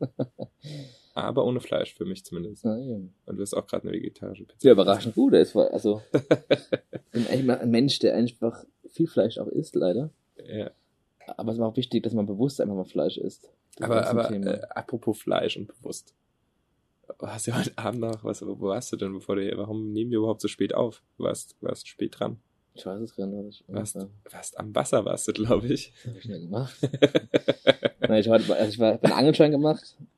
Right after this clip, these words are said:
Speaker 1: mit einem Kumpel
Speaker 2: Ja.
Speaker 1: zusammen. <laughs> Und die sind halt schon seit, also wir haben jetzt angefangen, glaub, die Schonzeit war zu Ende, Ende, oder Anfang Mai, Mitte Mai. Und da sind wir angefangen, haben wir angefangen rauszugehen ans Wasser. Und seitdem haben wir einfach nichts gefangen mittlerweile.
Speaker 2: <laughs> Du, also das eine Bild hast du mir geschickt?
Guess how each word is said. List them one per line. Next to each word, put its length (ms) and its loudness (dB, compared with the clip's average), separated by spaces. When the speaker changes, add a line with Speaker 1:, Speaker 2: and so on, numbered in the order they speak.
Speaker 1:
mit 100 -8
einem 180 6
Kumpel 100 4
Speaker 2:
Ja. 40 -14
Speaker 1:
zusammen. 400 0
<laughs> 1300 -8
Und 140 6
die 60 6
sind 140 4
halt 120 4
schon 120 2
seit, 160 2
also 140 0
wir 60 -4
haben 100 0
jetzt 200 -6
angefangen, 480 0
glaub, 280 -4
die 80 -20
Schonzeit 400 0
war 80 2
zu 140 -4
Ende, 380 0
Ende, 260 -4
oder 180 -4
Anfang 380 -4
Mai, 320 -2
Mitte 200 -4
Mai. 280 -4
Und 80 -2
da 60 0
sind 120 2
wir 80 4
angefangen, 360 0
haben 80 0
wir 60 0
angefangen 280 0
rauszugehen 380 4
ans 180 2
Wasser. 320 0
Und 400 -4
seitdem 380 2
haben 80 -2
wir 80 0
einfach 220 -4
nichts 240 -8
gefangen 440 -2
mittlerweile. 600 2
Speaker 2:
<laughs> 40 -20
Du, 120 0
also 200 2
das 160 2
eine 220 -2
Bild 240 0
hast 140 -4
du 20 -4
mir 80 -2
geschickt? 340 -2